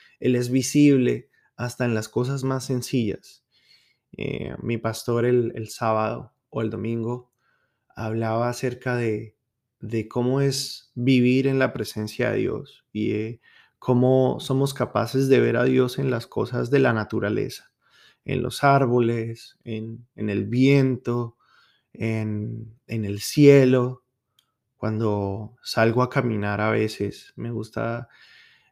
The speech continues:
ir a, a un bosque aquí cercano que hay, es bastante, bastante grande y uno fácilmente puede perderse. <laughs> Pero a mí me gusta ir solo a caminar y, y, y contemplo mucho el, los sonidos y,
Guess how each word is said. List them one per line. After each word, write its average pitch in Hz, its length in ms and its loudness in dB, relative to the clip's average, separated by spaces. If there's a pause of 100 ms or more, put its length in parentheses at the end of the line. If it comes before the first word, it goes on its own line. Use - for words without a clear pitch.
(120)
ir 123 240 2
a, 113 240 2
a - 180 -2
un 104 160 0
bosque 110 300 2
aquí 117 200 -4
cercano 113 640 -4
que 104 180 -4
hay, 107 420 -4
es - 180 -12
bastante, 113 580 0
bastante 104 500 -4
grande 107 440 0
y 107 140 -2
uno 113 200 -6
fácilmente 110 540 -4
puede 110 220 0
perderse. 117 640 -6 (200)
<laughs> - 260 -4 (400)
Pero 131 160 8
a - 20 8
mí 123 80 8
me 139 100 6
gusta 160 300 6
ir 143 160 6
solo 143 260 6
a 143 40 4
caminar 135 720 0
y, 110 280 -4 (460)
y, 117 460 -2
y 113 60 -6
contemplo 117 560 0
mucho 131 800 0
el, 113 220 -2
los 117 220 -2
sonidos 123 920 0
y, 110 340 -6